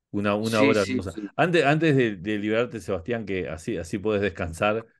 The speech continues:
Speaker 1: que imagino aparte el agotamiento también te vendrá de, de todo este proceso divino, pero agotador, me imagino.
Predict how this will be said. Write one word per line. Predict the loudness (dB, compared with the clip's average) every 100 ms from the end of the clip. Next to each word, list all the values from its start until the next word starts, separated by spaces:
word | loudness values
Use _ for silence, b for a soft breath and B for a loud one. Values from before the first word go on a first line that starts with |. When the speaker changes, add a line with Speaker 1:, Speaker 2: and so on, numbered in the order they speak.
| _
Speaker 1:
que | -4
imagino | 0 2
aparte | 2 2 0 0 -2 -4
el | -4
agotamiento | -2 -2 -6 -6 -8 -4 -4
también | -4 -6 -6
te | -6
vendrá | -6 -4 -2 -4 -8 b b _
de, | -4 -2
de | 0 0
todo | 0
este | 0 -2
proceso | -4 -6 -6 -6 -2 -2 -2
divino, | -4 -4 -2 -2 -2
pero | -2 -2 -4 -6
agotador, | -6 -4 -2 0 0
me | -2
imagino. | -6 -8 -6 -6 -6